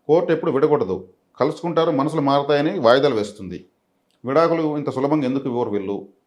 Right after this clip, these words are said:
మా తాత, మా తాత వాళ్ళ తమ్ముడు పిల్లలు అంటున్నారు, బ్లడ్ రిలేషన్ అంటున్నారు. అక్కడ బ్లడ్ రిలేషన్ లేదు.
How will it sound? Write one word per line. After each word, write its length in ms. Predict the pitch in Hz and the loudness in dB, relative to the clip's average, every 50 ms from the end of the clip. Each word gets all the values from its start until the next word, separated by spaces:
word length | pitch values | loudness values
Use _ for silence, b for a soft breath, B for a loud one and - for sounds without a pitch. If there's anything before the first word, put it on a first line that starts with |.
| _ _ _ _ _ _ _ - | _ _ _ _ _ _ _ -8
మా 200 | 104 113 120 139 | -2 0 0 2
తాత, 280 | 139 147 151 147 143 156 | 4 6 6 6 6 4
మా 200 | 147 123 120 120 | 0 0 0 0
తాత 260 | 123 127 127 131 131 | 0 0 0 2 2
వాళ్ళ 200 | 147 147 143 139 | 2 2 2 2
తమ్ముడు 260 | 139 139 135 143 143 | 0 -2 -2 0 -2
పిల్లలు 480 | 139 135 131 135 135 123 95 - - - - _ - | 0 0 2 2 4 2 2 0 -4 -12 -18 _ -6
అంటున్నారు, 580 | 139 143 139 143 127 117 104 107 107 101 104 - - _ - | -4 -2 0 0 2 2 2 2 0 -2 -4 -8 -16 _ 0
బ్లడ్ 260 | 104 117 135 - - | 2 2 2 2 2
రిలేషన్ 320 | 160 151 156 156 156 156 139 | 4 6 6 6 6 4 -2
అంటున్నారు. 520 | 127 127 120 110 104 98 98 98 95 - - _ - | -4 -2 -2 -2 -2 -2 -2 -4 -8 -12 -10 _ -6
అక్కడ 160 | 117 - 139 | -4 -2 -2
బ్లడ్ 300 | 117 110 117 127 127 143 | 0 0 0 0 0 0
రిలేషన్ 340 | 151 160 160 151 156 147 123 | 0 0 0 -2 -2 0 0
లేదు. 460 | 123 120 107 107 104 104 - - | 0 2 0 0 -2 -4 -6 -10